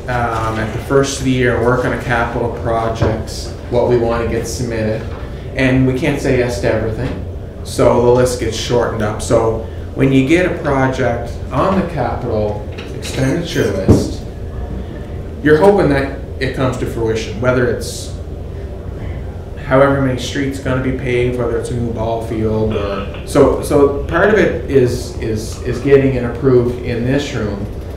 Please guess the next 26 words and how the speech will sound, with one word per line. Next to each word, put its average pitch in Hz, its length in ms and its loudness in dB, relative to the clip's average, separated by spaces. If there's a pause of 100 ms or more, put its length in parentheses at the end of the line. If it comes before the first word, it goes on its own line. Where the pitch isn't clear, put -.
(120)
and 120 220 -2
then 113 500 -2
it 120 140 -4
is 131 260 4
disappointing 117 800 -2
not 107 220 -2
to 107 80 -6
see 107 300 -4
it 101 180 -2 (420)
come 113 220 0
to 110 80 0
light. 107 220 2
I 110 100 0
know 123 280 2
it 123 40 0
went 117 140 0
out 110 180 -2
to 107 100 -4
tender. 107 540 -2 (320)
Councillor 151 500 4
Verd's 120 360 4
right, 110 180 0
he 143 80 -2
sits - 320 -2
on 110 160 0
finance. 104 840 -4